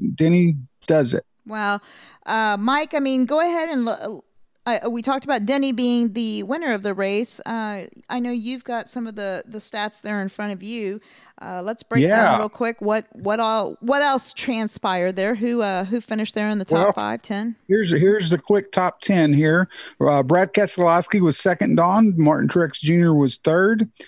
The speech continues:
Speaker 1: Harvick, Kevin Harvick finished in fourth. Good finish for him. And we've been talking about Eric Jones having a good, uh,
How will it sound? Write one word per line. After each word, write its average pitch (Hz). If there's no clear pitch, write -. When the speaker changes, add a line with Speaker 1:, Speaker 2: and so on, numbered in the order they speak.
Speaker 1:
Harvick, 226
Kevin 180
Harvick 208
finished 175
in 156
fourth. 185
Good 151
finish 165
for 147
him. 175
And 147
we've 190
been 175
talking 196
about 180
Eric 175
Jones 180
having 147
a 135
good, 143
uh, 135